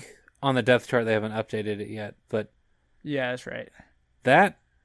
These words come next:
Speaker 2: that means he's had some time in the back to kinda learn, and maybe this is his time to shine.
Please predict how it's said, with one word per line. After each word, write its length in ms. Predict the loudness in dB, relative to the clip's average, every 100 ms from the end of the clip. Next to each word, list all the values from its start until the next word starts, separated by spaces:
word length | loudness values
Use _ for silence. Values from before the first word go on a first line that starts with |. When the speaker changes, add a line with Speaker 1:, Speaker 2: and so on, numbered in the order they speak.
| _ _ _ -4
Speaker 2:
that 240 | 0 2
means 280 | 0 -2 -2
he's 280 | -2 -2 0
had 380 | 2 2 0 -4
some 180 | -8
time 380 | -4 -2 0 0
in 100 | -4
the 60 | -4
back 460 | 2 4 4 -2 -10
to 340 | -4 -4 -4
kinda 240 | -6 -4 -2
learn, 420 | 0 0 0 -2
and 120 | -4
maybe 220 | -2 0
this 200 | 0 -2 -6
is 120 | -8
his 140 | -8
time 220 | -6 -6
to 60 | -6
shine. 460 | -4 -2 -2 -6